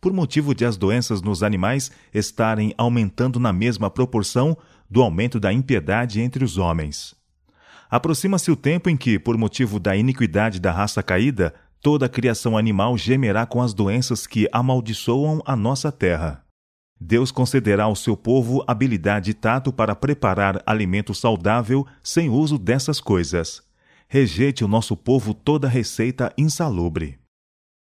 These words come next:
A manteiga é menos nociva quando comida no pão do que empregada na cozinha, mas, em regra, melhor é dispensá-la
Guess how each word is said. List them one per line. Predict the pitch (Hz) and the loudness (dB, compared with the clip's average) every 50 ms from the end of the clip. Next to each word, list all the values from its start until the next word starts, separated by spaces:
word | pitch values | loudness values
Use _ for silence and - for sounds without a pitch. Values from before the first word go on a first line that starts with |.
| _ | _
A | - - 107 | -2 0 2
manteiga | 113 120 123 117 - 139 147 147 135 147 147 143 - _ - | 2 2 2 2 2 2 2 4 4 2 2 0 -2 _ -4
é | - 95 | -2 0
menos | 95 107 123 135 139 123 95 90 | 0 2 2 2 0 0 -2 0
nociva | 117 127 123 - - - 143 131 127 123 | -2 -2 -2 -2 0 0 0 2 2 0
quando | 131 - 127 127 120 117 | 0 0 0 0 0 -2
comida | - - 113 92 104 127 123 147 143 | 0 0 0 0 0 0 0 0 0
no | 160 151 | 0 0
pão | - - 107 95 92 85 - - - _ _ | 0 0 2 2 2 0 -4 -8 -16 _ _
do | - 90 101 | -4 -4 -4
que | - - - 107 | -2 0 0 0
empregada | 104 101 - 113 101 85 85 104 113 110 117 | 2 2 2 0 0 2 2 0 0 0 0
na | 113 120 120 | -2 -2 -2
cozinha, | - 143 135 95 76 92 98 90 85 76 71 - _ _ _ _ _ - | -2 -2 -2 -2 0 -2 -2 0 -2 -2 -6 -8 _ _ _ _ _ -4
mas, | - 104 117 123 113 - - | 0 2 2 2 0 -2 -2
em | - 120 | -2 -2
regra, | 101 80 104 117 123 117 123 131 127 - - _ - | 0 2 0 0 0 0 -2 -2 -4 -6 -10 _ -4
melhor | 101 98 95 85 90 101 113 | -2 0 0 2 2 0 0
é | 110 | 0
dispensá-la | 92 85 131 139 131 - - 117 98 - - - 113 120 123 120 113 | -2 -2 -4 -4 -4 -2 -2 -2 -2 -2 -2 -2 -2 -2 -2 -2 -4